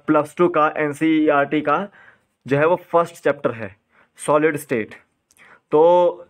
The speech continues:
जो यहाँ पर बेसिक, बेसिक टर्मिनोलॉजी मैं बताऊँगा आपको, बेसिक चीज़ें आपको यहाँ पे बताऊँगा जो आपको नीट और टीचिंग एग्जाम्स में जो है वो काफ़ी लाभदायक रहने वाली है। केमिस्ट्री एमसीक्यूज़ का हमारा जो है ये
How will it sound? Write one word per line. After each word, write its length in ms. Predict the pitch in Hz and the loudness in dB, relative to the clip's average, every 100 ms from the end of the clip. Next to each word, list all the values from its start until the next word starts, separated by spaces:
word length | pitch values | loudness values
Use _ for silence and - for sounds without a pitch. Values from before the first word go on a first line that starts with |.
| - | -12
जो 300 | 143 135 185 | -4 2 4
यहाँ 240 | 190 165 170 | 2 0 0
पर 160 | 180 | 0
बेसिक, 420 | 143 156 151 185 151 | 0 -2 0 -4 0
बेसिक 320 | 165 175 175 | 0 0 -2
टर्मिनोलॉजी 540 | 160 151 156 151 139 160 | -2 0 -2 -2 -4 -4
मैं 560 | 151 151 151 - 123 | -2 -2 -4 -8 -12
बताऊँगा 400 | 120 135 151 165 | -10 -4 -4 0
आपको, 320 | 151 - 147 165 - _ _ _ 120 | -2 -2 -4 -6 -8 _ _ _ -4
बेसिक 420 | 151 160 180 180 | -2 -2 -6 -2
चीज़ें 220 | 165 151 | -2 2
आपको 240 | 156 156 160 | 0 0 -4
यहाँ 140 | 151 | -2
पे 100 | 156 | -4
बताऊँगा 400 | - 151 147 143 | -2 -4 0 -2
जो 140 | 147 151 | 0 0
आपको 220 | 143 156 | 0 -4
नीट 560 | 143 156 160 - 139 135 _ _ _ - | -6 -8 -10 -6 -6 -6 _ _ _ -4
और 120 | 151 | -2
टीचिंग 380 | 151 160 156 165 | -2 -4 -6 -6
एग्जाम्स 480 | 139 131 135 135 131 | -4 -2 -4 -4 -8
में 80 | 131 | -8
जो 80 | 127 | -4
है 80 | 131 | -2
वो 80 | 147 | -2
काफ़ी 300 | 135 127 139 | -4 -4 -4
लाभदायक 420 | 123 113 139 143 | -4 -2 -2 -2
रहने 200 | 131 120 | -6 -6
वाली 220 | 110 101 | -8 -8
है। 200 | 98 101 - _ _ _ _ | -14 -20 -20 _ _ _ _
केमिस्ट्री 420 | 151 160 175 - 208 | -2 0 0 0 -2
एमसीक्यूज़ 520 | 180 170 175 175 170 | -2 -4 -4 -2 0
का 80 | 165 | 0
हमारा 260 | 151 151 147 | 2 2 0
जो 100 | 143 | 0
है 160 | 139 | -2
ये 120 | 147 | 0